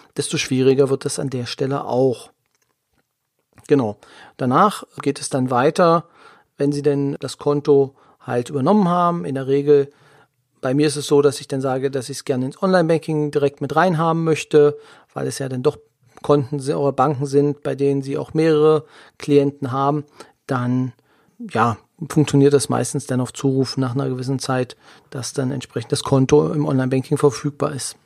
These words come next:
meistens am nächsten Tag. Dann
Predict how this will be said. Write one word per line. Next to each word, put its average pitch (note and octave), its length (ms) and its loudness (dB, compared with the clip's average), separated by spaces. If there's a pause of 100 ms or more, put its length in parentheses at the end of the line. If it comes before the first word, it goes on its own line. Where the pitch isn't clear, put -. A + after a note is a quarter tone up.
(180)
meistens B2+ 380 -8
am C3 100 -2
nächsten B2 340 -4
Tag. A2+ 380 -4 (1000)
Dann D3 560 2